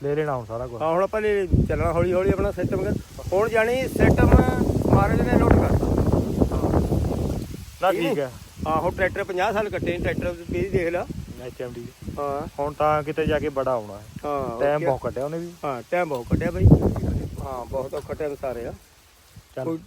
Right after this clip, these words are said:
Speaker 2: ਕੋਈ
Speaker 1: ਪ੍ਰਧਾਨ,
Speaker 2: ਟੁੱਟ
Speaker 1: ਦੁੱਖ ਕੱਟ ਕੇ ਸੌਖਾ ਆ।
Speaker 2: ਹਾਂ, ਹਾਂ, ਆਇਆ ਬਾਈ, ਇਹੋ ਜਿਹੀ ਗੱਲ ਨਹੀਂ।
Speaker 1: ਸੁੱਖ ਦੀ ਮੌਜ ਵੀ ਹੈ।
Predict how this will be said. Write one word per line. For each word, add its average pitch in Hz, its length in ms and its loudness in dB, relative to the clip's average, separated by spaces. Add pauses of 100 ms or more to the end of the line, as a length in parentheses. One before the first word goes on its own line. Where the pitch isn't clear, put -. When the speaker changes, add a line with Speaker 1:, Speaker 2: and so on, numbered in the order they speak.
(160)
Speaker 2:
ਕੋਈ 165 120 -6
Speaker 1:
ਪ੍ਰਧਾਨ, 208 320 6
Speaker 2:
ਟੁੱਟ - 20 4
Speaker 1:
ਦੁੱਖ 202 220 2
ਕੱਟ 208 140 8
ਕੇ 208 100 0
ਸੌਖਾ 190 260 0
ਆ। 208 220 2 (220)
Speaker 2:
ਹਾਂ, 147 180 0
ਹਾਂ, 107 300 -8
ਆਇਆ - 140 -4
ਬਾਈ, 127 160 -6
ਇਹੋ 135 300 0
ਜਿਹੀ 135 180 -8
ਗੱਲ 123 100 -8
ਨਹੀਂ। 135 160 -4
Speaker 1:
ਸੁੱਖ 147 120 -2
ਦੀ 175 100 0
ਮੌਜ 151 280 2
ਵੀ 156 180 -4
ਹੈ। 160 120 -6